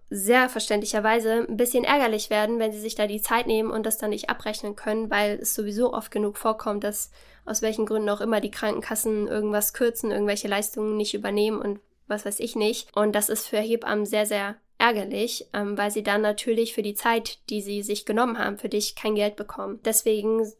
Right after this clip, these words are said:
ist es einfach nur <laughs> höflich, wenn man das kommuniziert.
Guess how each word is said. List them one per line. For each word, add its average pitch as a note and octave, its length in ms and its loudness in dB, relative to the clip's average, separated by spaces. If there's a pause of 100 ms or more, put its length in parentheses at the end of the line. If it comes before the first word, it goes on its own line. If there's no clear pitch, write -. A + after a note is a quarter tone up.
ist A3 180 2
es A3 140 -2
einfach A3+ 560 2
nur D4 440 6 (220)
<laughs> - 360 -12
höflich, D#4+ 840 6 (220)
wenn A#3+ 240 6
man B3 160 4
das G#3+ 300 0
kommuniziert. G#3 760 -6